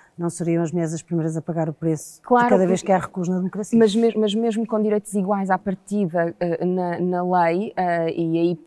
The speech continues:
Speaker 2: pode entrar então depois um contra-argumento que é, "Mas Portugal já tem imensos direitos iguais e agora temos cotas e, portanto, o que é que querem mais?" Que é uma coisa que nós ouvimos muito, tipo, "Mas o que é que querem mais?"
Speaker 1: Já.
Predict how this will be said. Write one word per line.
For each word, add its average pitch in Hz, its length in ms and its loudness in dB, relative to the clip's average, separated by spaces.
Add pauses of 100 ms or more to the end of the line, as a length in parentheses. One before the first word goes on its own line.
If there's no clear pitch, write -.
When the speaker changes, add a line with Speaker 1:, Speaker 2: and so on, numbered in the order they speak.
(120)
Speaker 2:
pode 180 140 -2
entrar 180 260 0
então 175 260 -2
depois 170 280 -4
um 175 60 -4
contra-argumento 175 640 -2
que - 120 -6
é, - 20 0
"Mas 170 160 -6
Portugal 180 320 0
já 175 140 -6
tem 247 380 0
imensos 175 260 -6
direitos 170 300 -8
iguais 185 460 -2
e - 40 0
agora 180 160 0
temos 185 240 -8
cotas 175 600 -2
e, 175 60 -2
portanto, 180 280 -4
o 180 40 -6
que - 120 0
é 214 40 2
que 220 100 -8
querem 190 280 0
mais?" 175 360 -4
Que - 60 -14
é 175 40 -8
uma 170 80 -10
coisa 170 200 -6
que 175 60 -12
nós 175 120 -8
ouvimos 175 200 -4
muito, 185 140 -8
tipo, - 160 -8
"Mas 208 120 -2
o 220 60 -4
que - 100 -12
é - 20 -10
que - 60 -18
querem 220 240 -4
mais?" 170 260 -6
Speaker 1:
Já. 165 160 -2